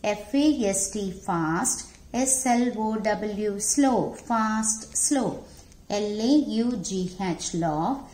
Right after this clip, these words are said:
C R Y, cry, love, cry, D A Y, day, N I G H T, night, day,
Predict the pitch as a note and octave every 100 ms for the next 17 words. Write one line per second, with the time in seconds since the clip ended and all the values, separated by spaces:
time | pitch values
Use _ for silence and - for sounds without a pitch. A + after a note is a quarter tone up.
0 | - - - D4 D4+ D#4+ A#3 A3+ A3+ G3
1 | G3+ G3 G3 - C4+ B3+ G#3 D3 - F#3+
2 | G#3 G#3 G#3 G#3+ G#3+ - - B3+ A3+ D3+
3 | - - - - F#3+ C4+ C#4+ C4+ A3 A3+
4 | A3+ F#3 F#3 F3+ D#3 D#3 D#3+ D#3 G3+ B3
5 | - - - G#3 G#3 G#3 A3+ C#4 B3 -
6 | G#3+ F3+ F#3 - - G3+ G3+ G#3+ B3+ B3+
7 | E3+ - - F#3 G3 F#3+ F#3 F#3+